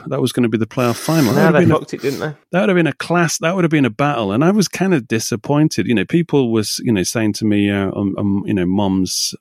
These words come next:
Speaker 1: my old man said, saying, "Yeah, but Derby's the easier game," you know. And I said, "Yeah, but, you know,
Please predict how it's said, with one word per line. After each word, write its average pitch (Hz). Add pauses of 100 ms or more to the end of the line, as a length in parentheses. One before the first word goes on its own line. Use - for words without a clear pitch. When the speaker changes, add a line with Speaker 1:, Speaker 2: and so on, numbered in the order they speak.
Speaker 1:
my 107
old 95
man 98
said, 101 (160)
saying, 131
"Yeah, 185
but 131
Derby's 151
the 143
easier 135
game," 139
you 127
know. 95
And 107
I 123
said, -
"Yeah, 175
but, -
you 139
know, 107